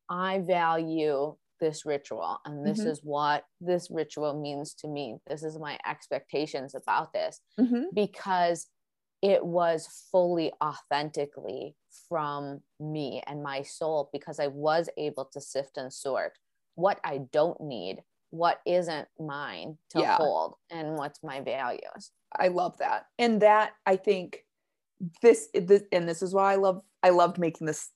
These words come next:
Speaker 2: this list, and it, like, of course, just poured out of me 'cause it was aligned. But that whole trust exercise you went through with your relationship with Brian
Speaker 1: Mm-hmm.
Speaker 2: built your trust in your intuition,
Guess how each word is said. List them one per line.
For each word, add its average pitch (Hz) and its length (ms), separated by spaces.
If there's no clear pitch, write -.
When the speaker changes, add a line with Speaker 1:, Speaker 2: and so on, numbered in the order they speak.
Speaker 2:
this 151 200
list, - 440
and 156 360
it, 160 240
like, - 180
of 160 100
course, - 240
just - 180
poured - 220
out - 140
of - 60
me - 120
'cause 175 140
it 175 80
was - 100
aligned. - 500
But - 280
that 185 300
whole 190 280
trust 196 280
exercise 170 520
you 175 120
went 165 300
through 170 300
with 160 340
your 170 320
relationship 165 800
with 160 240
Brian 180 480
Speaker 1:
Mm-hmm. 170 180
Speaker 2:
built 220 240
your 196 140
trust 190 300
in 185 80
your 165 120
intuition, 170 640